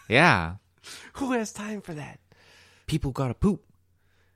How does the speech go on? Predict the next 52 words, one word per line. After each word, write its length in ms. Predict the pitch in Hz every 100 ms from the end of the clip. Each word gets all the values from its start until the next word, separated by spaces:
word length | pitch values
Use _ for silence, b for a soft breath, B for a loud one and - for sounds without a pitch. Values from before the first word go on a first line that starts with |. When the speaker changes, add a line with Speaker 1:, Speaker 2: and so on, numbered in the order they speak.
| -
Speaker 2:
No, 240 | 202 226 170
but 120 | 160
I 60 |
mean, 200 | 165 175
like, 180 | 147 120 - -
Speaker 1:
If 120 | 160
we're 140 | 233
standing 480 | 247 196 196 214 208 -
in 100 | 147
a 80 | 123
four-hour 560 | - 156 170 156 147
line, 540 | 127 107 113 120 147 147
right, 260 | 113 127 143
and 60 | 104
I 140 | 131
push 260 | - 143 -
the 60 |
door 240 | 123 123 131
open 340 | 131 139 147
and 40 | 123
I 160 | 117
come 240 | - 135 117
back 260 | 117 123
happy 340 | 120 117 - 123
as 120 | 113
a 40 |
little 160 | 113 107
clam, 500 | - 107 110 131 165 _ b b
and 100 | 104
you're 120 | 127 147
like, 340 | 123 110 - _ _ _
the 80 | 98
guy 180 | 98 101
behind 340 | 92 95 90
me, 100 | 101
you're 100 | 107
like, 160 | 98 95 _ _ _ _ _ _ _ _ _ _ _ _ _ _ _ -
"Did 60 |
you 60 | 110
just 120 | -
go, 60 | 156 143 - _ _ _ _
did 40 |
you 40 | -
just 120 | -
find 140 | 165 113
a 40 |
bathroom?" 360 | 92 - 147 196 _ _ _ _ _ _
"Yeah, 140 | 92 87
dude, 260 | 85 82
through 200 | - 87
the 60 | 90
door 340 | 87 87 87